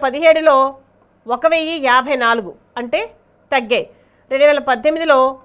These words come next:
తొమ్మిది వందల ముప్పై ఐదు, పంతొమ్మిదిలో ఎనిమిది వందల డెబ్బై, రెండు వేల ఇరవైలో ఎనిమిది వందల యాభై మూడు, అంటే హత్యల రేటు తగ్గుతూ వచ్చింది. ఒక వెయ్యి నూట ఇరవై మూడు నుంచి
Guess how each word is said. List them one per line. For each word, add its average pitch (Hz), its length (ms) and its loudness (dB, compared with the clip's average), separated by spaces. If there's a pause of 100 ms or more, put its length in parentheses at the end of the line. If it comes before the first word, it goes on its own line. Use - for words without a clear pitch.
(140)
తొమ్మిది 277 240 -4
వందల 277 260 0
ముప్పై 240 240 -4 (100)
ఐదు, 160 140 -10 (720)
పంతొమ్మిదిలో 302 580 2 (480)
ఎనిమిది 269 180 -2
వందల 269 180 0 (120)
డెబ్బై, 208 240 -2 (640)
రెండు 220 180 -2
వేల 320 180 6
ఇరవైలో 277 340 2 (360)
ఎనిమిది 254 240 -4
వందల 247 180 -4 (180)
యాభై 208 300 -4
మూడు, 165 140 -10 (140)
అంటే 185 240 -4 (1080)
హత్యల 381 340 -2 (140)
రేటు 285 320 2 (1300)
తగ్గుతూ 233 420 -6
వచ్చింది. 185 360 -10 (2000)
ఒక 214 140 -12 (100)
వెయ్యి 285 260 -6
నూట 254 120 -6 (100)
ఇరవై 240 220 -8
మూడు 220 200 -12
నుంచి 226 240 -14